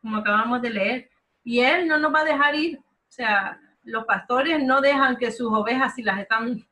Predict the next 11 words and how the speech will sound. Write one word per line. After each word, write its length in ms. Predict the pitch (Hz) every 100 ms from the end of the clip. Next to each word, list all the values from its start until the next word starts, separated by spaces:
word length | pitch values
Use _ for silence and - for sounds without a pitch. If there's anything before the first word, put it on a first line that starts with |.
| _
viendo 440 | - 240 262 254 233
irse, 260 | 262 262
no 100 | 240
las 200 | 247 247
dejan 360 | 240 254 254 240
ir 220 | 254 294 - - _
tan 180 | 233 233
libremente, 800 | 240 233 226 226 269 262 190 180 _ _ -
porque 440 | 226 220 214 -
son 300 | - 262 262
parte 560 | 254 294 330 220 196